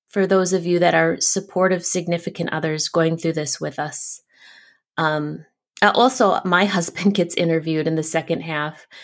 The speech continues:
and Don is such a, a great interviewer. He's even able to get out of my husband, um, him to read aloud different emails and messages back and forth between him and my biological father.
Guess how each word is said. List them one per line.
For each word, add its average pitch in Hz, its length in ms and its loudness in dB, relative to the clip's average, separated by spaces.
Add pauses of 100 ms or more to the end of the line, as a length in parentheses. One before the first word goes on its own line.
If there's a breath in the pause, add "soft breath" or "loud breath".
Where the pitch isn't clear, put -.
(340 loud breath)
and 180 180 0
Don 165 260 4
is 165 140 0
such 165 220 0
a, 156 120 -4 (480)
a 160 100 -8 (200)
great 165 520 -2
interviewer. 143 580 -2
He's 175 260 -2
even 175 320 0
able 175 300 2
to 185 180 -4
get - 380 -2 (460 soft breath)
out 175 160 4
of 175 60 0
my 170 200 2
husband, 160 560 0
um, 165 580 -2
him 180 240 -4
to 156 340 -4 (400)
read 214 380 2
aloud 170 640 4 (880)
different 254 420 0
emails 208 560 4
and 165 140 0
messages 185 580 0
back 175 300 0
and 175 120 -4
forth 170 300 -2
between 165 720 -2 (360 loud breath)
him 190 360 2
and 156 180 4
my 151 140 -2
biological 151 720 -4
father. 156 580 -4